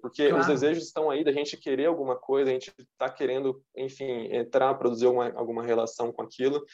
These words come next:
Speaker 1: e alguns aplicativos, por algum motivo, aparecem mais, outros nem tanto. O Clubhouse, eu não sei se você chegou a ouvir falar,
Speaker 2: Não.
Speaker 1: ele apareceu, assim, nesse ano,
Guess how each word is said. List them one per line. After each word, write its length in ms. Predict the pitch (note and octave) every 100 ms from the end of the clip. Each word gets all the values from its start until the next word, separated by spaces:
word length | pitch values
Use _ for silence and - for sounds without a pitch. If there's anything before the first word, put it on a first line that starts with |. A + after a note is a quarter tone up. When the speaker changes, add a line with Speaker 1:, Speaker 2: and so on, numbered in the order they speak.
| - - _
Speaker 1:
e 60 | B2+
alguns 260 | B2 C#3+
aplicativos, 560 | C#3+ C3+ - B2+ C3+ B2+
por 140 | B2
algum 220 | B2+ B2 C#3+
motivo, 560 | C3+ - B2+ A#2 A#2
aparecem 560 | - B2 B2+ B2+ D3 D3+
mais, 260 | C3 C3+ C#3+
outros 260 | C#3+ C#3
nem 140 | C3+ C#3
tanto. 540 | A#2+ B2+ B2+ B2 A2+ - _ -
O 220 | B2+ B2
Clubhouse, 680 | - C#3 C#3 B2 A#2 C3+ B2
eu 80 | B2
não 80 |
sei 200 | A#2+ B2
se 80 | A#2+
você 200 | B2+ -
chegou 380 | A#2 A#2+ A2 A#2+
a 200 | A#2 A2+
ouvir 200 | A2+ A2+
falar, 420 | A#2 A#2 A2+ B2+ - _ _ -
Speaker 2:
Não. 200 | E3+ F3+
Speaker 1:
ele 80 |
apareceu, 640 | B2 C3 B2+ C3 C3+ C#3 C#3+
assim, 460 | B2+ C#3 C#3 C#3
nesse 340 | C3 B2+ - C3
ano, 440 | B2 C#3+ E3+ F3